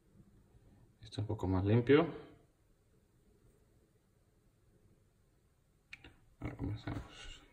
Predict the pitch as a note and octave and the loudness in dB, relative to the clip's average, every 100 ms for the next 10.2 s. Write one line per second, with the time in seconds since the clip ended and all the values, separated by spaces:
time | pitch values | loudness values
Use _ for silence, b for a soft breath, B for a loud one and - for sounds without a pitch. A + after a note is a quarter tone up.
0 | - B B B B B B B B B | -18 B B B B B B B B B
1 | B - - - G2+ G#2 G2 G#2 A#2 A2 | B -20 -6 0 4 4 4 6 6 8
2 | B2 - D3+ D3+ B B B B _ - | 4 4 -4 -6 B B B B _ 0
3 | - - - - - - - - - - | 2 4 4 4 0 -14 -20 -20 -20 -20
4 | - - E2+ F2+ D#2+ E2+ A2 - - A2+ | -18 -8 -6 -4 -4 -4 -6 -10 -4 -2
5 | - - - C#3 C3+ C#3 C3+ B2+ A#2 A#2 | -2 2 4 4 6 4 4 -2 2 2
6 | A#2+ A2+ A2 A2+ - D#3+ B B B B | 4 4 6 4 2 -4 B B B B
7 | B B B B B B _ - - G#2+ | B B B B B B _ -8 -2 0
8 | G#2+ - - - - - - _ _ _ | 0 -4 -6 -6 -8 -18 -20 _ _ _
9 | - G#2+ A#2 G#2+ G#2+ G#2+ G2+ G2 G2+ G#2+ | 2 6 10 8 8 4 4 6 6 4
10 | A2+ | 0